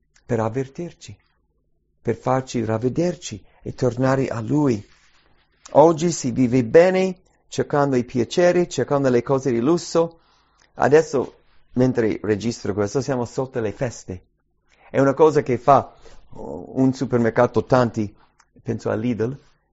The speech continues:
che loro offrono cose di lusso economici. Quindi non sono vero lusso,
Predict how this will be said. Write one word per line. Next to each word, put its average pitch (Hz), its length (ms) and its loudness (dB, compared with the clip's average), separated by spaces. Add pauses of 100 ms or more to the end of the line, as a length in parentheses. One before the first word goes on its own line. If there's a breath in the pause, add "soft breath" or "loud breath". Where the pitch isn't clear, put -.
(140)
che - 160 0
loro 175 500 6
offrono 151 600 2
cose 196 560 6
di 156 180 0
lusso 190 560 0
economici. 156 800 -2 (460)
Quindi 165 260 4
non 147 140 4
sono 147 240 6
vero 135 240 8
lusso, 117 600 0